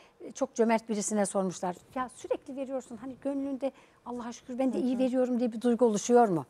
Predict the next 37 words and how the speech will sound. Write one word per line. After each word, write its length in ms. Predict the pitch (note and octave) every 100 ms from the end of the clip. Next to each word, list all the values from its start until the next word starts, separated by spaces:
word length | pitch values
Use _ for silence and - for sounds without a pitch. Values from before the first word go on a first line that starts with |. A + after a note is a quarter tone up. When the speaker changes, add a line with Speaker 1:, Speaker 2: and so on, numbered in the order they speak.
| _ -
Speaker 2:
Hı. 60 | F#3 E3 -
Speaker 1:
O 100 | A#3
da 100 | C4+
demiş 200 | E4+ D#4+
ki, 140 | G#3+
"Ben 160 | A3 B3
kepçeyim. 560 | - A3+ - G#3+ F3+ C#3+ _ _ _ - - _ _ -
İki 160 | D#4 E4
tane 300 | C#4 C4+ C#4+
Allah'ın 320 | C4 A#3 C4
kazanı 360 | A3 A3 G3+ F3+
var. 160 | E3+ F#3+
Birinden 340 | C#4 G#3 F#3+
alıyorum, 420 | F#3 F3+ F#3+ A#3+
diğerine 280 | G3+ D#3 C3+
koyuyorum. 400 | - - - - _ - -
Kepçede 480 | - - - C#4 C#4+
ne 80 | D#4
kalıyor? 380 | - B3 B3+ D4+ C4
Hiçbir 220 | - E3
şey. 200 | - - _ _ _ _ _ _ _ _ _ _ -
Ben 160 | B3+
kepçeysem 680 | B3 A#3+ - D#4 D4 B3 C4
bende 220 | B3+ A#3+
bir 60 | A3
şey 180 | - A3+
yok 180 | D#4 -
ki 180 | G#3 D#3 _ _ -
ben 180 | F#3 F#3+ - _
kendimde 460 | - G3 F3 F3 A3
bir 100 | F#3+
şey 240 | - E3+
göreyim." 400 | E3 D#3+ D3+ D3+ -
diye. 120 | - - - - - -
O 80 | C#4+
yüzden 360 | D4+ C#4+ E4+ C4
de 140 | B3+